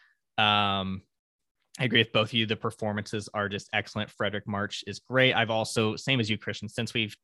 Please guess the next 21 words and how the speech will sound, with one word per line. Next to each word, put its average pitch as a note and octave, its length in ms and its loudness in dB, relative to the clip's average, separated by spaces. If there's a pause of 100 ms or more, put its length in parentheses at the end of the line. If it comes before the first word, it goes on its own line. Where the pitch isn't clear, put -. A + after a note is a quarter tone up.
talked B2 240 0
about B2 180 0
him A2 160 -2
since G#2+ 280 -8
The A2 60 -8
Best G#2 220 -2
Years G#2 100 -6
of G2 100 -6
Our F#2+ 120 -6
Lives, C3 540 6 (640)
um, G2+ 220 -2
I G2+ 80 0
watched G#2 240 0
Doctor G#2 240 -2
Jekyll G2+ 300 -2
and F#2+ 40 -4
Mister F#2 220 -6
Hyde B2 320 6
today. A2+ 400 0
He B2 280 0
is G2+ 160 -4